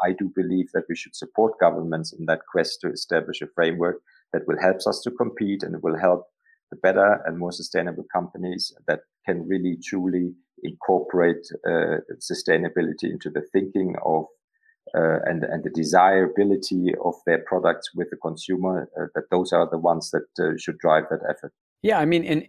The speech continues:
Speaker 2: interestingly, you know, I've been reading about some experts' views on how, um, we could use this opportunity, uh, in this current crisis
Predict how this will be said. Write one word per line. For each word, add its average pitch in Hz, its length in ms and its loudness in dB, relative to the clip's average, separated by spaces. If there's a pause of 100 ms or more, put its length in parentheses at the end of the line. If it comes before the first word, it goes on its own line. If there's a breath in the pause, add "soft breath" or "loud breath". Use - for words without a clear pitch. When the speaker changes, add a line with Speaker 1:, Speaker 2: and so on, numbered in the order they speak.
Speaker 2:
interestingly, 139 1080 -2
you 131 80 -2
know, 127 400 -6 (100)
I've 127 160 -2
been 127 140 -2
reading 123 640 2 (100)
about 120 540 0 (720)
some 139 400 2
experts' 127 920 -2
views 127 420 -2
on 117 140 -4
how, 120 580 -4 (680)
um, 120 320 -2
we 135 140 2
could 127 200 -2
use 123 320 0
this 147 200 -2
opportunity, 135 1040 -4 (180)
uh, 120 300 -2 (960)
in 127 160 0
this 120 220 -2
current 120 320 -2
crisis 127 680 0